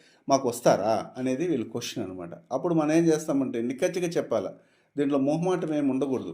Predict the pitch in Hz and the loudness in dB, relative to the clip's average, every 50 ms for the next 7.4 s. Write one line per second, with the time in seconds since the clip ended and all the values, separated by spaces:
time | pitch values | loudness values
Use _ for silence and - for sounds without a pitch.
0 | - - - 131 143 156 160 160 160 151 143 131 120 117 127 147 160 160 156 143 | -12 -8 -4 -2 0 2 2 4 4 4 4 4 2 2 0 2 2 2 2 0
1 | 131 123 120 - 127 120 - 135 123 113 113 113 107 - 131 120 107 92 87 85 | 0 0 -2 -2 -4 -4 -4 -4 -4 -2 -2 -4 -4 -4 -6 -4 -4 -4 -6 -8
2 | - - 82 - - _ _ _ _ _ _ _ _ 131 156 165 196 190 202 202 | -10 -14 -16 -18 -20 _ _ _ _ _ _ _ _ 2 2 4 6 6 6 6
3 | 202 196 185 185 196 180 147 127 117 113 123 123 127 131 131 135 135 135 131 135 | 4 2 0 0 2 2 2 2 2 2 2 2 2 4 4 4 4 4 2 0
4 | 117 113 123 131 - - - 160 156 143 - 156 117 - - 123 110 - 95 87 | 0 2 4 4 2 2 0 -2 -2 0 0 -2 -2 -2 -4 -8 -10 -8 -10 -10
5 | 85 87 101 110 117 113 - - 131 131 131 131 131 139 151 180 185 175 165 165 | -6 -4 -2 -2 -2 -4 -2 0 2 4 4 4 4 4 2 2 4 6 4 4
6 | 160 147 151 143 120 107 104 - 110 107 110 - 139 131 131 117 107 104 101 101 | 4 0 -2 -2 -2 -4 -2 -2 -2 -2 2 2 2 2 2 0 -4 -4 -4 -6
7 | 104 95 85 82 82 - 98 110 | -10 -10 -8 -10 -10 -6 -4 -4